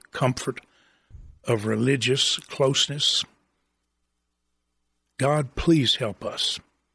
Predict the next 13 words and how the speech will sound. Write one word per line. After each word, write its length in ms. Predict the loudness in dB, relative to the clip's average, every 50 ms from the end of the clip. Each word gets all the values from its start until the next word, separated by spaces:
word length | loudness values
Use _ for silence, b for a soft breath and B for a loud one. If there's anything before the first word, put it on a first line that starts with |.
| _ _ _ -2
not 260 | 0 0 0 -2 -4
to 80 | -6
hide 320 | -4 -2 -2 0 -2 -2 -4
the 100 | -4 -4
light 300 | -4 -2 -2 -2 -4 -4
any 120 | -6 -6 -6
longer. 460 | -6 -6 -8 -8 -10 -14 -18 -20 -20 _ _ _ _ _ -20 -20 b b b b b b b b b b _ _ _ _ _ _ _ -2
Help 240 | 0 0 2 2
us 160 | 2 2 2 2
to 100 | 2 0
stand 440 | 0 0 0 0 0 0 0 -2 0
boldly 500 | 0 2 4 4 4 2 0 -4 -6 -8
and 200 | -8 -10 -12